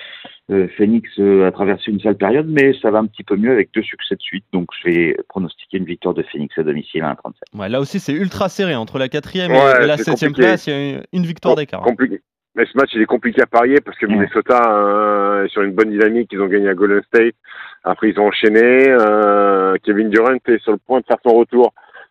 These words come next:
Speaker 3: euh, de faire sa rentrée. Euh, lui qui a pas encore joué un seul match, euh, à domicile avec Phoenix, parce que les, le, le, le peu de matchs, les trois ou quatre matchs qu'il a joué avec Phoenix, c'était à l'extérieur. Je vais aller sur la victoire des Suns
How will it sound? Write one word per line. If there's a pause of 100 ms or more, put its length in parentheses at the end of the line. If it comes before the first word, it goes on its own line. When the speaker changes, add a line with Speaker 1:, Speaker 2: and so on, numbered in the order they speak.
(120)
Speaker 3:
euh,
de
faire
sa
rentrée.
Euh, (120)
lui
qui
a
pas
encore
joué
un
seul
match, (640)
euh,
à
domicile
avec
Phoenix, (120)
parce
que
les,
le,
le,
le
peu
de
matchs,
les
trois
ou
quatre
matchs
qu'il
a
joué
avec
Phoenix,
c'était
à
l'extérieur. (680)
Je
vais
aller
sur
la
victoire
des
Suns